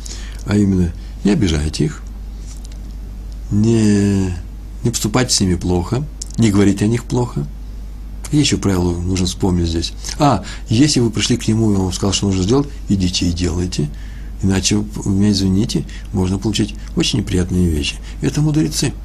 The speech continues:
это Тора. Потому что правило, которое я сейчас сказал, работает совершенно железно. Э, несомненно.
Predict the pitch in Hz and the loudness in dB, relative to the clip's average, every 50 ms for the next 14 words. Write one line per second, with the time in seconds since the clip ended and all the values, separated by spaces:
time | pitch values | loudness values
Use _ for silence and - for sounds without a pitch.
0 | - - - - - 101 110 104 - 123 104 87 85 - - - - - - 87 | -10 -10 -8 -4 -2 0 0 2 2 2 2 2 2 -2 -4 -8 -8 -6 -4 -2
1 | - - 85 - 110 113 107 95 90 90 - 98 95 95 98 92 90 - - - | -2 -2 -2 0 2 2 2 2 2 0 0 0 2 2 2 0 -2 -4 -10 -12
2 | - - - - 107 101 - - - 127 143 151 151 - - - - - 92 90 | -8 -6 -2 -2 0 0 -2 0 2 2 2 2 0 -4 -8 -4 0 0 2 2
3 | 87 107 120 117 113 107 - - - - - - 120 - - 113 110 95 85 87 | 2 2 2 2 0 -2 -4 -6 -12 -6 -2 0 0 2 2 2 2 2 2 2
4 | 80 76 71 67 69 67 - - - - - - - - 101 95 92 90 87 87 | 2 0 0 -2 -4 -6 -8 -10 -10 -12 -12 -10 -6 -2 0 2 2 4 4 2
5 | 85 85 85 87 87 85 85 87 90 101 101 - 101 95 87 76 62 | 2 2 0 0 -2 -2 -2 -2 0 0 0 2 2 2 0 0 -4